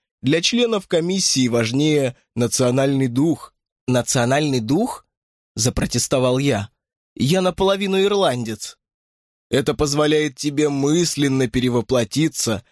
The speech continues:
и стать еще более шотландцем, чем сами шотландцы». Это мягкое, но коварное давление подтачивало меня.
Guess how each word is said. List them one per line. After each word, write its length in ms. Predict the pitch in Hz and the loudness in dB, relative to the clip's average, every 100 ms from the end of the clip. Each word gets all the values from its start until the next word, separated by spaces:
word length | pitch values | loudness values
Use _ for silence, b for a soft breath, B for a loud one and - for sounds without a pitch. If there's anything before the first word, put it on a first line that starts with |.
| _ - | _ -2
и 80 | |
стать 320 | 139 - 196 208 | -2 0 -2 0
еще 320 | 202 - 180 | 0 0 -2
более 540 | 147 151 175 180 160 | -2 0 0 0 0
шотландцем, 720 | - 139 131 131 147 - 120 | 0 -2 0 0 0 -2 -2
чем 200 | 113 120 | -2 -2
сами 280 | 113 127 131 | 0 0 0
шотландцы». 800 | 123 139 139 151 160 117 - - _ _ _ _ _ | 0 -2 0 0 0 -4 -10 -14 _ _ _ _ _
Это 280 | 220 233 190 | -4 0 0
мягкое, 760 | 160 147 170 - - 123 98 - _ _ 302 | 0 2 0 -2 -2 -2 -2 -6 _ _ 0
но 180 | 359 | 0
коварное 640 | - 214 160 147 123 117 110 | 2 0 2 0 0 -2 0
давление 720 | 110 110 117 180 185 175 175 | -2 0 0 2 2 0 -2
подтачивало 880 | - 247 _ - 110 - 104 107 107 | -2 -4 _ -2 -2 -2 -2 0 2
меня. 420 | 110 107 104 | 2 2 0